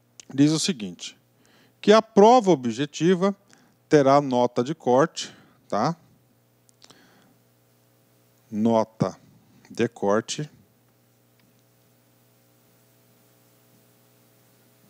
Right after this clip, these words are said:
de setenta por cento, ok? Bacana. E aí nós temos aqui, ó, candida-,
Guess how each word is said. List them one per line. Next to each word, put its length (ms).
de 100
setenta 480
por 220
cento, 480
ok? 400
Bacana. 380
E 60
aí 100
nós 160
temos 300
aqui, 240
ó, 160
candida-, 840